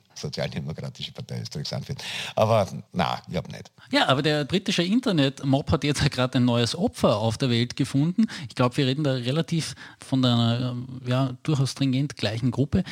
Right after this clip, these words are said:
Speaker 2: Britische Touristen sind jetzt nämlich in Amsterdam nicht mehr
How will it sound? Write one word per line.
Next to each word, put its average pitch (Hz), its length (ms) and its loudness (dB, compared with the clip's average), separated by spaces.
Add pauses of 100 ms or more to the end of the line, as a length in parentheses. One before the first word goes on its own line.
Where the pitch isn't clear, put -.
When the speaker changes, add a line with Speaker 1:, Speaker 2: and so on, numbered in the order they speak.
(840)
Speaker 2:
Britische 143 520 -2 (120)
Touristen 127 600 -2
sind 156 280 -2
jetzt 143 220 -4
nämlich 123 400 -2
in 120 100 0
Amsterdam 131 800 -2
nicht 110 500 -2
mehr 139 360 2